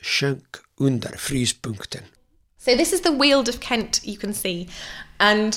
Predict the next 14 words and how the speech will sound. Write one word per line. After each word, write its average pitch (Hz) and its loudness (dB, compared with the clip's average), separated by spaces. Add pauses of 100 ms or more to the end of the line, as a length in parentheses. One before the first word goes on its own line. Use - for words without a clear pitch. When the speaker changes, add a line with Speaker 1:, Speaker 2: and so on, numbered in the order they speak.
Speaker 2:
Chartwell 320 4
sits 233 -2
on 220 -2
the 214 -2
top - -6
of - -6
a 202 0
hill, 185 0
so - -4
the 196 -2
landscape 233 0
really 226 0
falls 202 -2
away, 180 -4